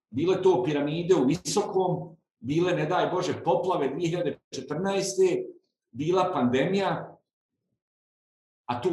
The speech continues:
od ljudi, evo, na prvom mjestu ću staviti Đorđa Balaševića, jer zaista nevezano, e,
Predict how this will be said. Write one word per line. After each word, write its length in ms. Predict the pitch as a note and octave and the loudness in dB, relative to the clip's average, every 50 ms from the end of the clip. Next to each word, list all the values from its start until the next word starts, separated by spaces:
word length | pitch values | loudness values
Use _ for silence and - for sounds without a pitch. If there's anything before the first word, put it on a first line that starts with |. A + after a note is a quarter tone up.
| E3 D#3 | 2 2
od 140 | C3+ A2+ B2+ | 2 2 2
ljudi, 380 | C#3+ D3+ D#3+ F3+ - F3+ E3 | 2 2 0 0 -2 0 0
evo, 140 | D3 - E3+ | 0 0 0
na 140 | D#3 C#3 - | -2 -2 -2
prvom 280 | D#3+ D#3 E3+ F3+ E3+ D3+ | -2 -2 0 0 0 0
mjestu 280 | E3 D#3+ D#3+ D#3+ C#3 | 0 -2 -2 -2 -4
ću 80 | - - | -6 -4
staviti 340 | - D3+ D3 C#3+ B2+ - - _ | -2 -2 0 0 -2 -4 -6 _
Đorđa 300 | C#3 C#3+ C3+ A#2 G#2 G#2+ | -2 0 0 0 -2 -2
Balaševića, 760 | G2+ G#2 G#2 G2+ G2+ G2+ G2+ G2+ - - G#2 E2+ - - F#2+ | -2 0 0 2 2 2 2 0 -2 -6 -10 -10 -10 -10 -6
jer 180 | F#2+ A2+ A2+ G#2 | -4 -2 -2 -2
zaista 500 | - D3+ E3 E3+ D#3 - - - A#2+ A2+ | 0 2 2 2 2 0 -2 -4 -4 -4
nevezano, 880 | A#2 C3+ D#3 E3+ F#3 F#3 E3+ C#3+ A#2+ B2+ B2+ B2+ A#2+ A#2 A#2 A2+ - - | -2 -2 0 2 4 4 4 2 0 0 0 0 -2 -2 -4 -6 -6 -8
e, 880 | - - - _ _ _ _ _ _ _ _ _ _ _ _ _ _ C3 | -10 -14 -20 _ _ _ _ _ _ _ _ _ _ _ _ _ _ 0